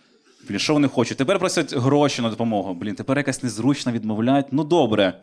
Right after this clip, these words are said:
Пообіцяйте їм, коротше, кучу грошей, ленд-ліз, але дайте чуть-чуть.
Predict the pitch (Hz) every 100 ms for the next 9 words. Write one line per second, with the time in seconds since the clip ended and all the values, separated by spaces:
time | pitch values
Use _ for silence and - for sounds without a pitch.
0 | _ - - - 127 151 185 180 156 143
1 | 139 139 165 156 127 127 - 185 202 143
2 | 127 120 165 190 - 117 107 135 165 -
3 | 135 113 - _ - 127 123 90